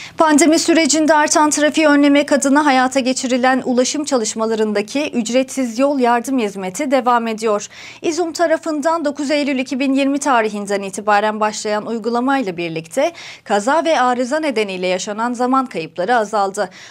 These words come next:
Toplamda bin üç yüz elli beş aracın ortalama kaldırılma süresi yirmi dört dakika olarak hesaplandı ve tüm araçlar çekici hizmetinden ücretsiz yararlandı.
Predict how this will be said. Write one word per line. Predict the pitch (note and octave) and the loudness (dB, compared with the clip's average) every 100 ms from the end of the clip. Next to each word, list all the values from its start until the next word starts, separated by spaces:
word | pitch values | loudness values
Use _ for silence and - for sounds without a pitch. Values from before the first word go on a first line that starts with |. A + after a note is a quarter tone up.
| - | -8
Toplamda | E4 D#4+ E4+ E4 E4+ | -6 0 0 0 -2
bin | E4 D#4+ | -2 -6
üç | - | -8
yüz | D4+ D#4+ | -4 -2
elli | D4+ D4 | -2 -2
beş | D#4+ D#4 | -4 -2
aracın | C4 B3 D4 E4 | 0 -2 -4 -4
ortalama | C4 C4 C4+ C4 C4+ | -2 -2 0 0 -2
kaldırılma | C4+ A#3+ A#3 B3+ C4+ C4+ | 0 0 0 -4 -2 -4
süresi | C4+ G#3+ F3+ F3+ E4 | -4 -6 -6 -6 -6
yirmi | E4 A#3+ B3+ B3+ | -4 -2 -2 0
dört | B3 - | -2 -2
dakika | G3+ F#3+ F#3 F#3 | -6 -6 -4 -2
olarak | E3+ E3+ E3+ | 0 -2 -2
hesaplandı | F#3 F3+ F3+ E3+ F3+ F3+ G#3+ E4 - - - | -4 -2 -4 -2 -2 -2 -2 -4 -6 -14 -2
ve | A3 | -2
tüm | G#3+ F4 C#4+ | 0 -2 0
araçlar | F#3 E3+ - B3 D4 | 0 -2 0 0 0
çekici | - A3+ C4 C4 C4 | -4 -6 -4 -4 -2
hizmetinden | F#3+ F3 E3 F#3+ F#3 A3 C#4 | -2 -4 -6 -6 0 0 0
ücretsiz | B3 - G3 G#3 G3 | -4 -4 -4 -6 -2
yararlandı. | G3+ G3+ G3 G3 F#3+ F#3+ | 2 2 2 0 -2 -6